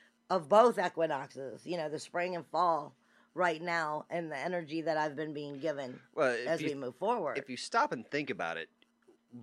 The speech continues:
Speaker 2: both are happening at the same time. Because
Speaker 1: Yes,
Speaker 2: here in
Speaker 1: depending on where you are in the world.
Speaker 2: Right, 'cause here in the northern hemisphere, it is acting as the spring equinox, but in the southern hemisphere, it's the fall equinox.
Speaker 1: Exactly. So, like,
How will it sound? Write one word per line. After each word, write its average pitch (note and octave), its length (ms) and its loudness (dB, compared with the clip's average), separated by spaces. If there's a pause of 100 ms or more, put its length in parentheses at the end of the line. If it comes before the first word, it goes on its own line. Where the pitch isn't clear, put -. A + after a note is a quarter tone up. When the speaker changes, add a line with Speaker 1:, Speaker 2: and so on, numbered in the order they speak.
(120)
Speaker 2:
both E3+ 300 4 (760)
are A#2+ 180 6
happening G#2+ 400 0
at F#2+ 80 -10
the - 80 -18
same F2 200 -8
time. D#2 240 -10 (500)
Because - 500 2
Speaker 1:
Yes, C3+ 100 -6
Speaker 2:
here E3 240 4
in B2 80 2
Speaker 1:
depending F#3+ 280 2
on F#3 100 0
where F#3 100 0
you F3 100 -2
are E3+ 80 0
in F3+ 80 -2
the G#3 60 -4
world. A#3 280 -8
Speaker 2:
Right, A#2+ 260 2
'cause G2+ 280 -6 (480)
here D#3 320 0
in A2+ 180 -4
the G2+ 60 -10
northern D3 300 -2
hemisphere, G2+ 580 -8 (460)
it G#2+ 180 -2
is G2+ 160 -6
acting G2 460 -6
as F#2+ 100 -6
the F#2+ 80 -14
spring C#3+ 280 -4
equinox, F#2+ 480 -6
but G2+ 160 -4
in G2+ 120 -4
the F#2+ 240 -6
southern F#3 440 0
hemisphere, G2 480 -8
it's E2 240 -8
the - 140 -14 (180)
fall A#2 360 0
equinox. - 680 -18 (340)
Speaker 1:
Exactly. A3+ 480 2
So, G3 180 -2
like, F3+ 180 -2